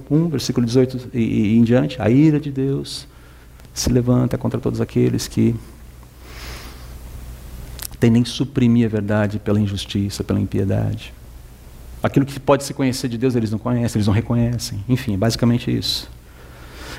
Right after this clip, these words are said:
Queridos, na, nessa história aqui, diante desse quadro, ou nós somos pecadores arrependidos, alcançados e perdoados pela graça de Deus,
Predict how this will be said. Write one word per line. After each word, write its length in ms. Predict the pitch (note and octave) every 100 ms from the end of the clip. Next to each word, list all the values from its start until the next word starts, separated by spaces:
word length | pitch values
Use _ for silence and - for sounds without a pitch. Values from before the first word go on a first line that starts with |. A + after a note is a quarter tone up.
| -
Queridos, 280 | F#3 F#3+ D3+
na, 220 | F3+ D#3+
nessa 240 | F3+ -
história 540 | - - - F3+ F#3+ A2+
aqui, 340 | - D#3 B2+
diante 380 | G#2+ C3+ D#3+ D3
desse 240 | C#3 -
quadro, 680 | - D3 D#3 A#2 G#2 G#2 B2
ou 260 | C#3 F#3 A3+
nós 180 | F#3+ -
somos 440 | - D3+ C#3 B2+
pecadores 600 | - - A2+ G#2+ A#2+ A2+
arrependidos, 720 | G#2+ B2 A#2+ A#2 G#2+ A#2+ A2
alcançados 600 | B2 B2 A#2 A2+ A#2+ A2+
e 60 | A#2+
perdoados 760 | - C#3+ B2 B2+ E3+ F3+ C#3+ -
pela 220 | C3 A#2
graça 360 | A#2 A#2 -
de 100 | G2+
Deus, 580 | G2+ C#3 D3 G#2+ - -